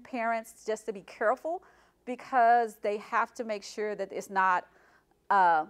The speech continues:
a sweepstakes or, uh, a raffle kind of thing, because you don't wanna give out all your information to something that is not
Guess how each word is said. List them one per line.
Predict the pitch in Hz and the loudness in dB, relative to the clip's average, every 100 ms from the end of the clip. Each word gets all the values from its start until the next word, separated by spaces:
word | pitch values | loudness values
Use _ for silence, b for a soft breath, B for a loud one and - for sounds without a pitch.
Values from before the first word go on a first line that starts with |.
| - - | -6 -6
a | |
sweepstakes | 190 233 202 190 - 175 143 - - | -6 -6 -8 -10 -4 -4 -4 -10 -4
or, | 180 185 175 165 170 - _ _ _ _ _ _ _ _ _ _ _ _ _ _ - _ - | 0 2 2 -2 -4 -10 _ _ _ _ _ _ _ _ _ _ _ _ _ _ -20 _ -6
uh, | 185 170 160 151 180 _ - | -2 0 0 -2 -6 _ -2
a | |
raffle | 190 185 175 175 170 | 2 4 4 2 -8
kind | - 165 151 | -8 -8 -8
of | 147 | -8
thing, | 156 147 151 156 - | -12 -12 -14 -16 -16
because | 165 190 156 | -10 -10 -10
you | 185 | -4
don't | 202 196 175 | 0 0 0
wanna | 196 196 | -6 -6
give | 170 185 - | -8 -10 -2
out | 160 160 | -2 -2
all | 170 175 | 0 0
your | 180 175 | 0 -4
information | 143 170 175 165 165 170 175 165 | -8 -12 -12 -10 -10 -10 -16 -16
to | 180 | -16
something | - 175 165 170 | -10 -10 -8 -10
that | 160 156 | -6 -6
is | 156 156 | -8 -10
not | 165 156 156 | -8 -4 -4